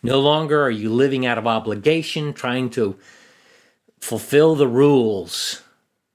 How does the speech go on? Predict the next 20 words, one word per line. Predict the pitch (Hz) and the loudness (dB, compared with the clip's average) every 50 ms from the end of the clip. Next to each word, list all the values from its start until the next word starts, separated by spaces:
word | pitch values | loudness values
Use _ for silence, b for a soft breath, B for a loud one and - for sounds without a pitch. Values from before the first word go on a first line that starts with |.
| _ _ _ | _ _ _
but | - 113 | -6 -6
he | 113 | -6
puts | 113 113 - 160 160 151 151 - - - | -6 -4 -2 -2 -2 -2 -2 -8 -12 -10
a | - 107 104 | -10 -10 -6
new | 107 113 117 123 131 131 131 | -4 -2 -2 0 0 -2 -2
heart | 117 - - - 127 123 120 120 113 | -4 -8 -10 -6 -4 -4 -2 -2 -4
in | 117 110 101 | -6 -6 -8
you | 95 87 82 90 | -10 -14 -16 -16
to | _ - - 104 | _ -12 -8 -6
where | 101 110 101 101 | -6 -4 -4 -6
you | 95 95 101 110 113 110 | -8 -8 -6 -6 -6 -6
want | 104 101 101 98 98 98 | -6 -8 -10 -10 -10 -12
to | - | -14
please | _ - - 104 87 80 78 - - - | _ -18 -14 -12 -12 -10 -8 -8 -8 -8
him. | - - - _ _ _ _ _ _ _ _ _ _ _ _ - _ | -10 -12 -20 _ _ _ _ _ _ _ _ _ _ _ _ -16 _
This | - 139 139 156 | -4 -2 -2 -2
is | 156 131 139 | -4 -2 -2
what | 143 135 | -2 -2
it | 135 - 113 | -4 -8 -12
means | 107 - - - _ - - - - | -18 -18 -20 -20 _ -14 -12 -12 -14